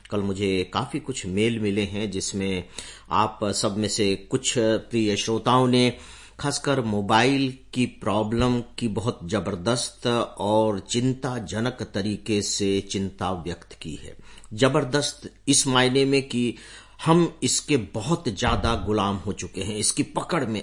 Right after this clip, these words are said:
आ चुके हैं। और चिंताजनक इसलिए कि इसको लेकर के हम बहुत ज्यादा परेशान भी हैं। परेशान इस मायने में कि एक, अ, इस, अ, अभी स्टूडेंट वो हैं या यंग पर्सन हैं या,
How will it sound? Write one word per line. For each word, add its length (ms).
आ 80
चुके 320
हैं। 260
और 480
चिंताजनक 680
इसलिए 300
कि 140
इसको 420
लेकर 360
के 140
हम 200
बहुत 320
ज्यादा 440
परेशान 580
भी 140
हैं। 300
परेशान 520
इस 240
मायने 340
में 240
कि 280
एक, 300
अ, 460
इस, 380
अ, 400
अभी 160
स्टूडेंट 560
वो 240
हैं 300
या 200
यंग 340
पर्सन 480
हैं 280
या, 320